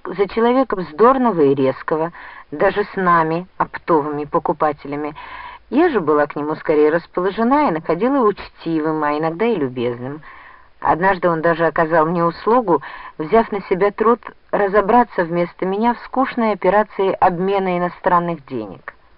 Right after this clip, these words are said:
Он был не глуп, за суровостью его скрывалось доброе сердце. Иной раз меня посещала мысль, что кое-что в нем схоже с кое-какими чертами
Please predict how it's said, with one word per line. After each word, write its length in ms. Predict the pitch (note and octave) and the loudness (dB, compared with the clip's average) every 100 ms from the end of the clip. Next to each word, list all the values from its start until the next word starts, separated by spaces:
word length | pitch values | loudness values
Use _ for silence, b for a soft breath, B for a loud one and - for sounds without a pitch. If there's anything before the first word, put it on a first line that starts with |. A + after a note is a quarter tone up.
| _ _ | _ _
Он 140 | - C#4 | 0 4
был 140 | D4+ | 4
не 160 | B3+ F#3 | 4 0
глуп, 340 | E3 D#3 D#3+ - B B B B B | 0 0 -2 -6 B B B B B
за 160 | E3+ F#3+ | -4 -2
суровостью 800 | G#3 A#3+ C#4+ F#3 - - C#3+ C3 | 4 6 6 4 -2 -10 -4 -2
его 280 | A#2+ A#2+ B2 B B - - | 0 -2 -2 B B -18 -4
скрывалось 500 | E3+ F#3+ A#3+ F3 C3 | 0 2 4 2 0
доброе 420 | C#3+ B2+ B2+ B2+ - | 0 2 -2 -2 -4
сердце. 500 | D3+ C#3 - - D#3+ - _ _ - _ _ _ | -2 -2 -4 -20 -20 -20 _ _ -20 _ _ _
Иной 320 | - F#3 G#3 G3 | -6 0 2 4
раз 260 | F#3+ F#3 | 4 4
меня 220 | F#3 F3+ | -2 -2
посещала 640 | F3+ F3 - - - F3 E3 | -2 -4 -10 -8 0 4 4
мысль, 380 | E3+ D#4+ - E3 | 2 0 0 -4
что 340 | - D#3+ D3+ B B B B - | -2 0 0 B B B B -2
кое-что 480 | F3 F#3+ G#3+ - A#3 | 2 4 2 0 2
в 60 | |
нем 260 | A#3 A#3+ A#3 - | 4 2 2 -2
схоже 440 | - A3+ G#3+ A3 | 2 2 4 -2
с 140 | - - | -4 -6
кое-какими 840 | - A3 G#3 - G3 - G3+ G3 | 2 4 4 0 -4 -4 -4 -4
чертами 720 | F3+ - E3+ - G#3+ G#3 G3+ | -4 -6 -4 4 4 4 0